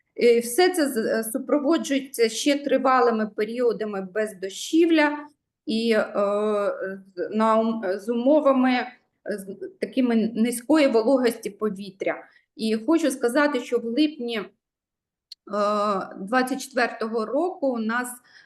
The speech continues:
вологість повітря, от в ці спекотливі дні, ст-, становила біля сорока відсотків. Ну, скажімо так, що тридцять-сорок відсотків — це вологість повітря, яка притаманна для пустель.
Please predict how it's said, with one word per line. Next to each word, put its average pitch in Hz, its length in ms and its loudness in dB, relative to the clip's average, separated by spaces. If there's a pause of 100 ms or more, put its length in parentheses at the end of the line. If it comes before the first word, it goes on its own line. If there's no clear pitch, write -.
вологість 240 720 0
повітря, 254 680 -2
от 208 160 -10
в - 220 -20
ці 269 220 -2
спекотливі 226 720 0
дні, 254 360 2
ст-, - 460 -2
становила 226 600 2
біля 254 360 0
сорока 220 600 -2
відсотків. - 720 -6 (480)
Ну, - 420 2 (120)
скажімо 240 580 -2
так, 269 200 2
що - 220 -6
тридцять-сорок 254 880 -2
відсотків — 330 680 0
це 226 240 2
вологість 226 540 0
повітря, 254 440 0
яка 208 340 0
притаманна 202 720 -4
для 185 180 -4
пустель. - 560 -6